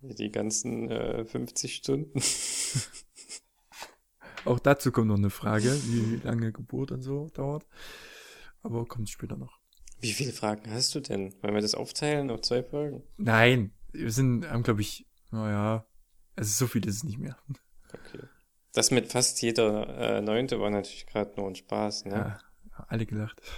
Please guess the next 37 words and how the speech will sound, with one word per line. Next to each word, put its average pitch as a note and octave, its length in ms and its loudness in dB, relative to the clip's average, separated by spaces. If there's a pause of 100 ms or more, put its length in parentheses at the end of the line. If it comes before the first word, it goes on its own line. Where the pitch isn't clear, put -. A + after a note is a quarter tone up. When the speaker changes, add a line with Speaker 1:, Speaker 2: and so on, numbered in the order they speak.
(200)
Speaker 1:
Alle B2+ 160 -8
gelacht. - 480 6 (640)
<laughs> G4+ 840 4 (560)
Speaker 2:
Auch - 200 4
die, D3 100 4
die C3+ 60 10
schon C3 200 2
Speaker 1:
Alle, A2 80 4
Speaker 2:
eingeschlafen A2+ 420 2
sind. A2 140 0
Speaker 1:
alle D3 240 4
gelacht, C3 400 4
die A#2+ 120 6
noch A#2 180 4
wach A#2+ 200 2
sind. A2+ 340 -4 (140)
Ja. - 180 -10 (2250)
<laughs> - 0 -
Speaker 2:
Im G3+ 520 8
Jahr, E3+ 480 8 (100)
oh, C3+ 140 6
jetzt A#2+ 260 4
kommt C#3+ 180 4
ein C3+ 60 0
bisschen B2+ 300 4
was - 200 4 (160)
Schwieriges. C3+ 440 4
Ich A2+ 80 2
hab C#3 100 2
das C#3 140 -2
versucht C3 360 -4
nachzuverfolgen, B2 760 2
ob - 100 -6
das - 300 -2
nur C#3 180 0
für - 140 0
die A2+ 200 0